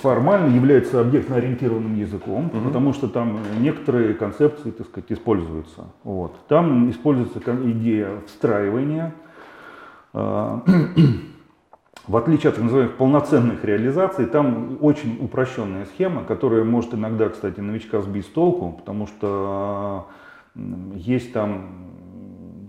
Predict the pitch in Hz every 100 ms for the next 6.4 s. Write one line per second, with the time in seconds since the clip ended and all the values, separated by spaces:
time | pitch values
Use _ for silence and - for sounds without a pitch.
0 | - 110 101 - 98 90 - - 80 104
1 | 113 131 107 104 107 135 147 - - 110
2 | 101 110 110 95 87 95 98 110 101 95
3 | - 92 98 95 - 80 76 76 - -
4 | - - - _ 104 90 156 170 127 -
5 | 139 120 101 90 107 131 - 147 151 -
6 | 127 - 101 82